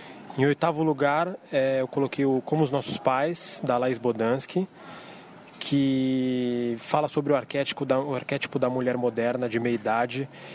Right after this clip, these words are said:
e que vive em grandes cidades, né, e tenta conquistar o seu mundo, explorando aqui um sincero registro fílmico sobre o dilema da mãe e filha, sobre a necessidade de vencer os problemas pra atingir alguma felicidade.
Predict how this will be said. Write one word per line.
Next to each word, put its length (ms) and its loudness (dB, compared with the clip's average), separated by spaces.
e 60 0
que 140 4
vive 220 2
em 40 4
grandes 280 2
cidades, 480 0
né, 180 2
e 40 -2
tenta 260 -2
conquistar 400 0
o 40 0
seu 220 2
mundo, 420 -6
explorando 460 2
aqui 160 -2
um 40 0
sincero 380 2
registro 540 0
fílmico 540 0
sobre 240 0
o 20 4
dilema 360 0
da 120 0
mãe 160 2
e 40 -2
filha, 500 0
sobre 320 2
a 20 -2
necessidade 560 0
de 80 -2
vencer 520 0
os 100 2
problemas 480 2
pra 140 -2
atingir 260 2
alguma 240 4
felicidade. 760 -2